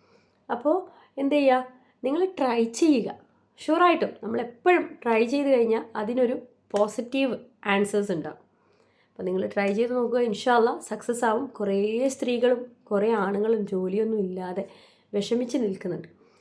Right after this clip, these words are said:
അവർക്കൊക്കെ ഒരു പക്ഷേ ഇത് യൂസ്ഫുൾ ആവും കേട്ടോ. അപ്പോൾ നിങ്ങൾ just ഒന്ന് നിങ്ങളുടെ മൈൻഡിനെ ഒന്ന് റീഫ്രഷ് ചെയ്ത് നോക്കുക. റീഫ്രഷ് ചെയ്തിട്ട് നമുക്ക് എന്തൊക്കെ കാര്യങ്ങൾ ചെയ്യാൻ പറ്റുമെന്ന് നമ്മളങ്ങ് ആലോചിച്ച് നോക്കുക. ഷുവറായിട്ടും കുറേ കാര്യങ്ങൾ കിട്ടും. എല്ലാം നിങ്ങളുടെ മുമ്പിൽ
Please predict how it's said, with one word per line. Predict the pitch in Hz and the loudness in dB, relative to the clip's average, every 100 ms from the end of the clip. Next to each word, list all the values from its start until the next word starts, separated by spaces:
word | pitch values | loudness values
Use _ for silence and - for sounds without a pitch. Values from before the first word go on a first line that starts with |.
| - _ 254 | -20 _ 0
അവർക്കൊക്കെ | 277 302 311 269 | 2 2 2 4
ഒരു | 226 | 4
പക്ഷേ | 220 - 220 | 2 -2 -2
ഇത് | 202 | 0
യൂസ്ഫുൾ | 190 180 - 190 | -2 -4 -4 -4
ആവും | - 180 | -4 -8
കേട്ടോ. | 226 208 | -8 -8
അപ്പോൾ | 165 _ _ _ - _ 285 | -14 _ _ _ -20 _ -4
നിങ്ങൾ | 285 285 | -2 -2
just | 285 269 - | -2 -4 -2
ഒന്ന് | 302 277 | -2 0
നിങ്ങളുടെ | 254 240 262 | 0 2 2
മൈൻഡിനെ | 240 214 202 220 226 | 2 2 2 0 0
ഒന്ന് | 214 | 0
റീഫ്രഷ് | 196 190 240 233 | -2 -2 -4 -2
ചെയ്ത് | 226 208 196 | -2 0 -2
നോക്കുക. | 165 160 180 269 - - - - - 220 | -4 -4 0 0 0 -14 -20 -20 -6 0
റീഫ്രഷ് | 247 302 294 359 - | 2 2 2 0 2
ചെയ്തിട്ട് | 262 233 254 262 | 0 2 0 -2
നമുക്ക് | 247 285 311 | -2 0 2
എന്തൊക്കെ | 277 294 370 415 | 2 4 6 6
കാര്യങ്ങൾ | 403 294 277 269 | 6 6 6 2
ചെയ്യാൻ | 262 233 214 214 | 2 2 2 2
പറ്റുമെന്ന് | 220 220 208 202 - _ - | 0 0 0 0 -4 _ -6
നമ്മളങ്ങ് | 196 196 190 190 - 196 | -2 0 0 -2 -4 -2
ആലോചിച്ച് | 190 185 185 202 | 0 0 -2 -2
നോക്കുക. | 196 170 202 247 - _ _ _ | -2 -2 -2 -4 -6 _ _ _
ഷുവറായിട്ടും | - 226 220 233 233 | 2 2 4 0 -2
കുറേ | 208 196 202 214 220 254 | -2 0 0 0 0 -2
കാര്യങ്ങൾ | 254 220 190 196 | -2 -2 0 0
കിട്ടും. | 190 180 - - | -2 -4 -10 -6
എല്ലാം | 196 214 254 349 | -4 -4 2 4
നിങ്ങളുടെ | 330 269 254 | 4 4 2
മുമ്പിൽ | 247 208 190 | 2 0 0